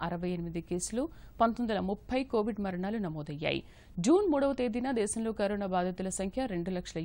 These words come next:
ఏడు వేలు దాటింది. అదే జూన్ పది నాటికి ఈ సంఖ్య రెండు లక్షల డెబ్బై ఆరు వేలకు చేరుకుంది. అంతేకాకుండా కోవిడ్ సోకిన వారిలో ప్రతిరోజు రెండు వందలకు పైగా బాధితులు ప్రాణాలు కోల్పోతున్నారు.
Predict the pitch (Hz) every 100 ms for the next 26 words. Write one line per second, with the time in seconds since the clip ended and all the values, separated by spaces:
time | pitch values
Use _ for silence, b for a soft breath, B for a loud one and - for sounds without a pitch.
0 | 160 175 175 185 165 143 147 151 196 -
1 | B B B 185 220 196 208 220 202 190
2 | 226 214 226 247 - 214 269 220 175 190
3 | 202 190 - 202 170 160 180 165 185 226
4 | 180 160 - 143 143 143 139 - 170 170
5 | 165 165 185 262 - B B B 320 381
6 | 381 - 277 240 233 220 226 247 - 190
7 | 214 190 196 240 170 202 247 247 214 208
8 | 190 190 185 180 160 170 185 202 165 -
9 | 170 170 165 - 143 - 139 147 147 143